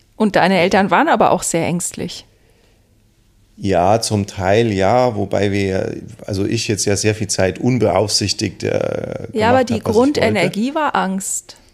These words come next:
Speaker 2: Ja, aber trotzdem ist mir nie was Relevantes passiert.
Speaker 1: Ja, richtig.
Speaker 2: Also das ist ja einfach nur, ne, was weiß ich, ja, so,
Speaker 1: Ja.
Speaker 2: klar,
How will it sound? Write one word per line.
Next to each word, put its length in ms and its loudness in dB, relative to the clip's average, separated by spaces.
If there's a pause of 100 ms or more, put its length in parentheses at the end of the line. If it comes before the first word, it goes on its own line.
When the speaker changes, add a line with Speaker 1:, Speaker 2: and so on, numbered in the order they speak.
(360)
Speaker 2:
Ja, 200 0
aber 180 4
trotzdem 400 -2
ist 120 -2
mir 120 2
nie 180 2
was 220 0
Relevantes 540 0
passiert. 400 -6
Speaker 1:
Ja, 60 -2
richtig. 440 -6
Speaker 2:
Also 140 -4
das 160 -2
ist 80 -2
ja 140 2
einfach 280 -2
nur, 300 2
ne, 240 0 (300)
was 180 -8
weiß 140 -6
ich, 160 -6
ja, 220 0
so, 100 -8 (560)
Speaker 1:
Ja. 200 -6 (280)
Speaker 2:
klar, 360 0